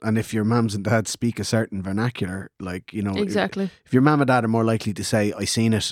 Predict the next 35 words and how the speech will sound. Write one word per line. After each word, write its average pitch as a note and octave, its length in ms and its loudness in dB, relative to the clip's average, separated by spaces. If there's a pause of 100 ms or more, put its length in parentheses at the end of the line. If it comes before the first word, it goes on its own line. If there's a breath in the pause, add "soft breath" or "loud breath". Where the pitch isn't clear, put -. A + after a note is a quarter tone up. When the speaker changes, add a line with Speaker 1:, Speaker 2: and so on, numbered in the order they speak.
Speaker 1:
and G2+ 100 -2
I F#2 80 -2
done A2+ 220 2
it," - 180 -4 (380 soft breath)
then G#2 180 2
you're C#3+ 140 6
more B2 160 2
likely F#2+ 240 -8
to F2+ 80 -10
say, F#2 180 -4
"I F2+ 60 -6
seen G2 240 -4
it E2+ 40 -6
and F2 100 -8
I F#2 60 -6
done F#2+ 180 -6
it," F2+ 100 -8
and E2 300 -12 (100)
the, F#2 240 -8
the F#2+ 80 -10
Speaker 2:
Mm-hmm. G2 80 -4
Speaker 1:
actual G2 400 -2
cor-, - 180 -14 (300 soft breath)
so-called G#2+ 400 0
correct G#2+ 380 -4
grammar F2+ 340 -6 (240 soft breath)
isn't A2 220 0
gonna, G2 340 -2
isn't A#2 160 2
gonna G#2 120 2
reflect G2 380 -2
itself F2+ 260 -4
in F#2+ 100 -6
your F#2+ 120 -2
vernacular. F2+ 480 -6